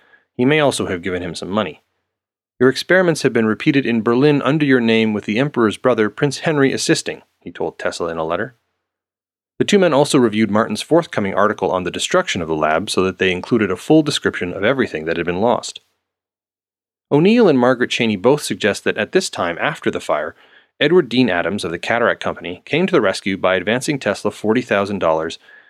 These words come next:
to outfit a new lab and help set up a new Tesla company. Unfortunately, O'Neill has his chronology wrong. The company that Adams and Tesla set up was incorporated in February eighteen ninety-five, prior to the fire, as we discussed last episode.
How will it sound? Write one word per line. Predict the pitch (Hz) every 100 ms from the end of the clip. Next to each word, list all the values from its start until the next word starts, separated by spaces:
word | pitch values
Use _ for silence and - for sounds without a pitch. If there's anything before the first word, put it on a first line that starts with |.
| _ -
to | 104
outfit | 156 170
a | 151
new | 139 151
lab | 95 92
and | 101
help | 104 95
set | - 87
up | 85 90
a |
new | 90 87
Tesla | - - 170 92
company. | - 80 - - _ _ _ _ _ -
Unfortunately, | 117 - 233 - 107 101 107 -
O'Neill | 113 135 185 151 139
has | 120 113
his | 113 101
chronology | - 123 156 101 -
wrong. | - 80 - _ _ _ _ _ -
The | -
company | 151 160 120
that | 107
Adams | 104 110 117 101
and | 95
Tesla | - 123 -
set | - 117
up | 113 107
was | 98
incorporated | 104 151 151 127 113 98
in | 98
February | - 143 135 113 110
eighteen | 113 113 113
ninety-five, | 104 95 92 151 139 92 - _ _
prior | - 165 165 92
to | -
the | 85
fire, | - 90 82 113 - - -
as | 113 117
we | 113
discussed | 110 - 80 -
last | 82 82 113
episode. | 117 131 - -